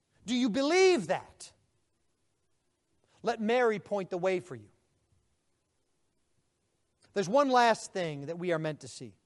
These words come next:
Jesus gives us not only his reaction, but he gives us a reminder. A reminder not about how good Mary was or how bad Judas was, but a reminder about himself. Because, you see, this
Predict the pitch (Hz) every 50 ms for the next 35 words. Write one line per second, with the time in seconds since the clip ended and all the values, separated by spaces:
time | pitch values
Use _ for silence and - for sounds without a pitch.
0 | _ _ _ _ _ _ - - - - 151 190 269 262 226 202 233 180 - 254
1 | 240 196 180 208 160 - 208 226 233 240 240 233 233 226 214 208 190 208 196 139
2 | 151 180 185 185 190 208 214 208 208 - - - 165 151 - - - - - 175
3 | 165 185 165 165 208 185 156 175 185 170 - - 196 180 170 165 160 160 156 156
4 | 151 151 147 139 123 110 110 - - _ _ _ _ _ _ _ _ _ _ _
5 | _ _ _ _ _ _ _ _ _ _ _ _ _ - - - 233 247 247 247
6 | 262 277 294 294 269 277 277 254 254 269 302 349 359 339 311 294 285 285 247 196
7 | 220 247 262 269 208 170 151 180 233 240 233 233 240 185 185 190 196 196 185 180
8 | 170 165 165 151 151 143 139 156 202 254 240 - - - _ _ _ _ _ _
9 | _ _ _ _ _ - - 226 214 240 233 214 160 139 220 233 240 247 254 254
10 | 262 208 165 143 156 240 247 226 196 185 - - - 156 147 139 135 143 175 196
11 | - - - - - - 226 226 220 220 220 214 214 226 247 254 254 254 240 220
12 | 233 220 - - - - 202 180 208 202 196 180 196 185 165 - - - 214 196
13 | 170 143 - - - _ _ - - - - - - 233 202 - 240 220 - -
14 | - _ - 240 226 - - 240 220 185 233 330 359 - -